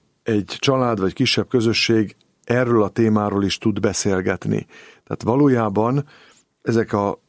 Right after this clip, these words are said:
témák, amik ebben a füzetben megtalálhatók, mi inspirációknak neveztük őket,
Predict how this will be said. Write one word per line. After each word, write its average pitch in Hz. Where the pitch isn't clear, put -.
témák, 131
amik 101
ebben 110
a 98
füzetben 101
megtalálhatók, 107
mi 107
inspirációknak 101
neveztük 107
őket, 139